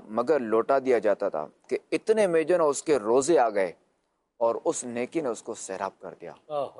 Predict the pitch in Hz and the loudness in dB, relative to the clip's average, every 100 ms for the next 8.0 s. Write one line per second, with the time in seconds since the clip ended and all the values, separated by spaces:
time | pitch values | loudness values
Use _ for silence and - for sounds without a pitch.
0 | - _ _ - 147 196 160 165 175 151 | -20 _ _ -16 -4 0 2 0 -2 0
1 | 143 139 123 123 117 - 139 123 147 110 | -2 -2 -2 -2 -4 -6 -6 -4 -4 -2
2 | 131 - _ _ - 143 - _ _ - | -4 -6 _ _ -20 -20 -20 _ _ -2
3 | 113 107 - 147 147 - - _ _ _ | 0 0 0 0 0 -2 -12 _ _ _
4 | _ - 117 95 131 175 143 143 135 135 | _ 0 0 0 0 0 -2 -2 0 0
5 | 135 151 131 123 151 - _ _ 165 170 | -4 -2 0 2 0 0 _ _ 2 2
6 | 165 147 127 120 135 - 147 143 139 120 | 0 -4 -4 -2 -2 -2 -2 0 -2 0
7 | 143 113 117 131 127 131 135 - 135 | -2 -2 0 0 0 -2 -4 -4 -4